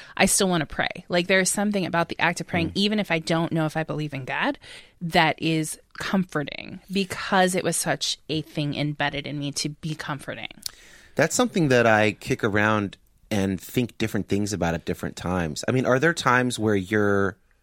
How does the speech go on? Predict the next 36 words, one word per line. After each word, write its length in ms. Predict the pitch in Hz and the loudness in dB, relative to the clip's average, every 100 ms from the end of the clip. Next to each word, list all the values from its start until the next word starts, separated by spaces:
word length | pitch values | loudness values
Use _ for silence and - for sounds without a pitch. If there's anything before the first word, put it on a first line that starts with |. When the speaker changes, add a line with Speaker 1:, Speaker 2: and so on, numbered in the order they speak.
| _ 110 | _ -2
Speaker 2:
really 220 | 107 104 | 0 0
grateful 420 | - 87 - 131 | -2 -2 0 -2
for 220 | 120 135 | 0 -2
that, 280 | 139 151 165 _ _ - _ | 0 0 -2 _ _ -20 _
even 300 | 123 131 135 | 0 2 2
if 140 | 127 135 | 2 0
it 80 | |
was 160 | 110 107 | 0 0
done 460 | 113 110 110 107 - | 2 4 4 0 -2
in 140 | 104 98 | -2 0
a 120 | 92 85 | 0 -2
coercive 520 | - 98 95 - 101 | -4 0 0 0 -4
kind 180 | - 104 | -2 -2
of 80 | 95 | 0
a 80 | 95 | 0
way? 300 | 87 92 107 _ _ _ - | 0 0 -6 _ _ _ -2
Speaker 1:
Um, 460 | 381 381 381 381 381 339 - _ - | 0 0 -2 -6 -8 -10 -20 _ -20
yeah, 340 | - 427 320 | -2 2 2
I 140 | - 254 | 2 -2
think 200 | 330 294 | 0 0
so. 200 | - 165 | 2 0
I 120 | - | 0
mean, 240 | 233 254 - - | 0 -2 -4 -2
I've 120 | 220 | 0
been 140 | 240 240 | 0 -2
reading 260 | 240 220 | -2 -4
Jamie 280 | 196 185 180 | -4 -4 -2
Lee 140 | 170 | -4
Finch's 380 | 160 165 - 165 - - - | -4 -6 -6 -10 -10 -12 -8
book, 280 | - 156 - | -2 -2 -2
You 100 | 190 | -2
Are 80 | 165 | -2
Your 140 | 147 - | -2 -4
Own, 340 | 117 78 82 175 | -6 -6 -8 -10
for 240 | - 160 | -6 -6
research. 720 | 151 - - 62 - - - | -6 -6 -6 -6 -8 -6 -6